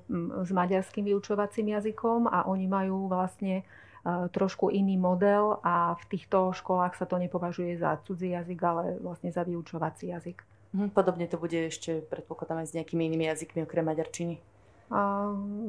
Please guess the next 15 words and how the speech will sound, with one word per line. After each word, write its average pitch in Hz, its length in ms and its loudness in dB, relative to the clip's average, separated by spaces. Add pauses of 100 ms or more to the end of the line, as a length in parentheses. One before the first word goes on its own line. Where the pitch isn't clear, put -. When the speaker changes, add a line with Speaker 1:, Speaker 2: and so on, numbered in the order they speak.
(140)
Speaker 1:
myslím, 214 260 -2
že, 202 380 2
a, 190 580 0 (1000)
sú - 180 0
aj 214 80 8
nejaké, 202 400 4
ale 196 320 4
myslím, 202 220 0
že 208 100 4
je 196 160 6
jedna 196 160 2
nemecká 190 580 2
taká 196 300 0
škola 202 680 2
a 180 140 2